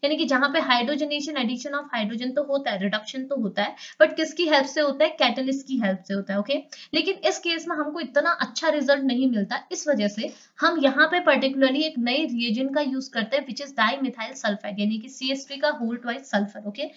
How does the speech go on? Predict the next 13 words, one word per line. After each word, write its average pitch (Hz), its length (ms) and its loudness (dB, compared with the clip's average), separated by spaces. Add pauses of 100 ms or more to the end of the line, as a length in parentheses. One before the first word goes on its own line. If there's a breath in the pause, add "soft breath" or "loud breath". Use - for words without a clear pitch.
(220 loud breath)
अब 302 100 6
इस 339 140 0
dimethyl 311 640 4
sulfide 262 360 0
की 311 100 -2
वजह 269 140 2
से 262 160 -6
क्या 269 160 0
होगा, 240 160 -2
हमारा 233 300 -2
जो 240 120 -8
ओजोनाइड 247 600 -2
है, 285 160 -6